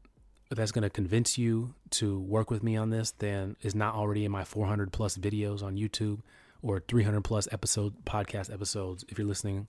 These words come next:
on the podcast. I mean, what more can my, wh-, what more can a website tell you or my, or a Facebook page tell you, which I do have a Facebook page. Um, I believe it's facebook dot com slash elite clinical research.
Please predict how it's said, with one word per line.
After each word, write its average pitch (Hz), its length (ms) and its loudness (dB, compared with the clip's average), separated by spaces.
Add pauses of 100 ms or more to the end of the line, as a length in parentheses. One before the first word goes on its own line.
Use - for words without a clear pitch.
on 104 100 -6
the 95 60 -4
podcast. - 540 -6 (1160)
I 143 60 6
mean, 127 160 10
what 170 140 8
more 160 200 10
can 151 140 4
my, 123 300 4 (120)
wh-, 135 240 0
what 135 160 4
more 143 160 6
can 135 140 4
a 117 40 4
website 120 380 2
tell 127 180 0
you 95 240 -8
or 117 140 0
my, 113 120 0
or 113 160 2
a 110 40 -2
Facebook 123 380 0
page 113 240 0
tell 117 180 -2
you, 87 220 -10
which 117 160 0
I 110 60 4
do 143 100 8
have 117 120 8
a 95 40 -2
Facebook 101 400 -6
page. - 340 -10 (520)
Um, 98 120 -2
I 104 60 0
believe 113 240 4
it's 101 140 -2
facebook 107 400 -2
dot 101 200 -6
com 101 280 -2
slash 101 240 -6
elite 104 580 -4
clinical 98 280 -2
research. 110 420 -2